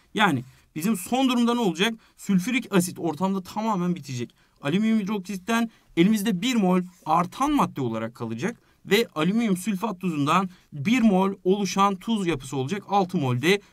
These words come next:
su bileşiğinin oluşmasını bekleyeceğiz. Dolayısıyla bizden ne istiyordu? Formülünü söyle diyordu öncelikle. A L iki S O dört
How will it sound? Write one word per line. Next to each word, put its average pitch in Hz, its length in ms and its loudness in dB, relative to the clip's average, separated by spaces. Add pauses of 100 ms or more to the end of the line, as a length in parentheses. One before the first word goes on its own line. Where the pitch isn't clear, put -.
su 220 400 -4 (100)
bileşiğinin 160 460 -2
oluşmasını 147 520 -4
bekleyeceğiz. 127 480 -8 (320)
Dolayısıyla 208 500 4
bizden 190 300 0
ne 202 100 2
istiyordu? 190 520 -2 (800)
Formülünü 165 500 2
söyle 175 340 4
diyordu 165 260 -2
öncelikle. 156 560 -2 (320)
A 190 160 6
L 196 100 4
iki 185 500 4
S 185 120 -4
O 170 120 0
dört 196 220 4